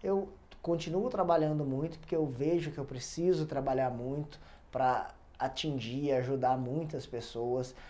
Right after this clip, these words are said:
pra conseguir encaixar isso na minha agenda, na minha programação, pra treinar pessoas presenciais, à distância, conteúdo de internet e tudo mais. Só que eu achava que trabalho era só quantidade.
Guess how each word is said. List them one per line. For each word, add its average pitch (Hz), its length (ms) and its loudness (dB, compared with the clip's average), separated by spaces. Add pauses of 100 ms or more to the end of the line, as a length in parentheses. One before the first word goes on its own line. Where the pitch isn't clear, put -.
(140)
pra 135 120 0
conseguir 135 360 -4
encaixar 143 580 0
isso 139 260 -4
na 135 80 -4
minha 123 180 -4
agenda, 120 560 -6 (300)
na 123 120 -6
minha 127 180 -2
programação, 123 920 -4 (280)
pra 120 520 2 (240)
treinar 131 340 2
pessoas 131 380 0
presenciais, 123 880 4
à 120 80 0
distância, 117 840 -2
conteúdo 127 580 0
de 120 100 -4
internet 123 720 2
e 120 40 -4
tudo 127 280 0
mais. 120 480 -2 (500)
Só 151 280 0
que 160 800 4
eu 147 120 2
achava 151 360 4
que 151 80 -4
trabalho 143 340 2
era 143 180 0
só 156 200 -4
quantidade. 113 920 -4